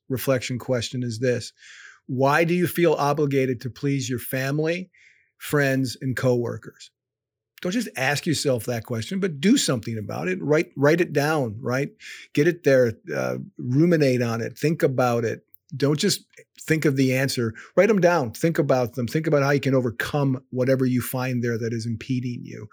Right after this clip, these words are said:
Uh, the second reflection question is, um, what do you feel you are good at? What are you passionate about? And what change do you feel you can bring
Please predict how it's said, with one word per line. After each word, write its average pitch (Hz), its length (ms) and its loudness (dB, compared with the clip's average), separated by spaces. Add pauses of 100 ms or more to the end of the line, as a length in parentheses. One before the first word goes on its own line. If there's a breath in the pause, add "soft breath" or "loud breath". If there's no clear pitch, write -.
(500 loud breath)
Uh, 123 180 -4
the 127 80 -2
second 180 340 2
reflection 135 460 0
question 123 480 -4
is, 117 240 -8 (480 loud breath)
um, 120 380 -6 (100)
what 147 360 0
do 175 100 0
you 170 100 2
feel 165 300 2
you 151 180 4
are 127 100 4
good 135 280 2
at? 117 320 -2 (420)
What 131 220 2
are 147 100 4
you 135 140 4
passionate 143 600 0
about? 117 460 -4
And 131 140 -4
what 143 180 2
change 156 480 2
do 156 80 0
you 143 100 6
feel 139 240 2
you 131 140 4
can 123 160 0
bring 139 420 0